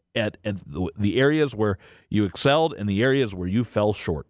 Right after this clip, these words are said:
and how can we approach things differently?" Getting ahead of that in life has made so much of an impact. Now, it's not to say that I, I don't, you know, lose my temper a little bit and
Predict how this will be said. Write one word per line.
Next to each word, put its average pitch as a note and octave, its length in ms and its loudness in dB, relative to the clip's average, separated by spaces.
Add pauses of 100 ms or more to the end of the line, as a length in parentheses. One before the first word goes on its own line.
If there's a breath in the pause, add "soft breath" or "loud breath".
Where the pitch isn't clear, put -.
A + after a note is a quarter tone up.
(140)
and F2+ 100 -2
how C3 300 2
can F3 200 -2
we C#3+ 320 0
approach A2 460 0
things F#2+ 380 -2
differently?" - 520 -8 (440 soft breath)
Getting F#3+ 440 2
ahead D3 320 2
of F3 120 0
that E3+ 300 0
in E3 160 2
life D3+ 380 0 (480 soft breath)
has E3 280 0
made D#3+ 240 2
so G3 240 0
much F3 400 0
of C3 240 2
an G#2 100 -4
impact. G2+ 380 -2
Now, D#3 160 4
it's C#3+ 140 -2
not A3 260 2
to G3+ 100 0
say G#2+ 340 -2 (120)
that D#3 320 2
I, E3 280 2
I C#3 180 2
don't, D3+ 300 0 (800)
you C3 80 2
know, G#2+ 140 0
lose C3 260 2
my C3+ 140 0
temper B2+ 300 0
a A#2+ 60 2
little A#2+ 200 2
bit A#2 240 0
and F2+ 180 -2